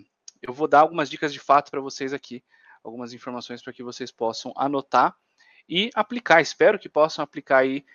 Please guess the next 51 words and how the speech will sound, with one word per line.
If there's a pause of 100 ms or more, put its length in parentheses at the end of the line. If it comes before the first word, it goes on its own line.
(200)
nas
atividades
de
vocês.
O,
o
pessoal
já
tá
chegando,
eu
vi
que
tem
alguns
comentários
chegando. (600)
A
Simone
pediu
pro
pessoal
falar
de
onde
que
é
aí,
mas
eu
também
vou
pedir
um
outro
favor,
pra
vocês
colocarem
qual
que
é
a
atividade
de
vocês,
porque
eu
sei
que
existem